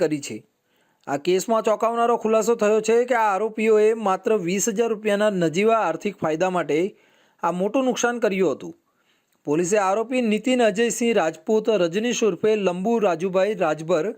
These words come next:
તારાચંદ ઉર્ફે બચ્ચી ચંદ્રભવન યાદવ, દિનેશ દ્વારકા પ્રસાદ યાદવ અને સત્યમ ઉર્ફે કાલુ રાકેશભાઈ ગૌતમની ધરપકડ કરી છે. પૂછપરછ દરમિયાન આરોપી નીતિને જણાવ્યું કે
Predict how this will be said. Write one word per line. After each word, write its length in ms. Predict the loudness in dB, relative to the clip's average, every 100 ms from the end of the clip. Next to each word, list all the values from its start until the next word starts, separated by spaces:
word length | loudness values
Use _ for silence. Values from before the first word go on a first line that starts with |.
| -12 _ _ _ -4
તારાચંદ 540 | -2 0 -2 -2 0 0
ઉર્ફે 300 | 0 0 0
બચ્ચી 420 | 2 -2 -2 -4 0
ચંદ્રભવન 640 | 0 0 0 2 0 0
યાદવ, 340 | 0 2 0 -2 -10 _ _ -6
દિનેશ 340 | -2 0 0 0
દ્વારકા 340 | -2 0 0 0
પ્રસાદ 400 | 0 0 0 0
યાદવ 320 | 0 0 0 -4
અને 240 | -6 -6
સત્યમ 480 | -4 -4 0 -2 0
ઉર્ફે 260 | -4 0 -2
કાલુ 460 | -2 -2 -2 0 2
રાકેશભાઈ 540 | 0 0 -2 0 -2 0
ગૌતમની 480 | -2 -2 -2 0 -2 -4 -10 _ _ -2
ધરપકડ 420 | -2 0 0 0
કરી 260 | 0 0
છે. 160 | -4 -10 -12 _ _ _ _ _ _ -4
પૂછપરછ 500 | -2 0 0 -2 0
દરમિયાન 480 | -2 0 0 0 0
આરોપી 420 | 0 -2 -2 -2
નીતિને 340 | -2 0 0 2
જણાવ્યું 480 | 2 0 0 -4
કે 180 | 0 0